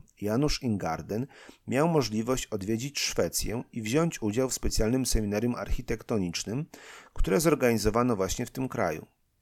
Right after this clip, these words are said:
To tutaj po raz pierwszy zetknął się z architekturą powojennego modernizmu. Już niedługo razem z żoną Martą rozpoczął pracę nad projektem tak zwanego bloku szwedzkiego,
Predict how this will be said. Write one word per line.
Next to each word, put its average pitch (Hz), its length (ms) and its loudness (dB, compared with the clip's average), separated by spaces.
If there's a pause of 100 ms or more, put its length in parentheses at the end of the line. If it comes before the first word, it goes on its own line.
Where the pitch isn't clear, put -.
(160)
To 185 140 4
tutaj 92 400 2
po - 140 6
raz 151 200 -4
pierwszy 98 560 -6 (220)
zetknął 135 460 -2
się 113 220 2
z 104 40 -2
architekturą 117 720 0
powojennego 98 640 2
modernizmu. 95 720 -4 (720)
Już 170 300 6
niedługo 92 640 0
razem 139 340 4
z 113 40 2
żoną 120 320 4
Martą 92 560 -2
rozpoczął 120 580 2
pracę 117 360 4
nad 110 180 -6
projektem 113 480 4
tak 98 160 -10
zwanego 98 360 -4
bloku 107 340 2
szwedzkiego, - 760 0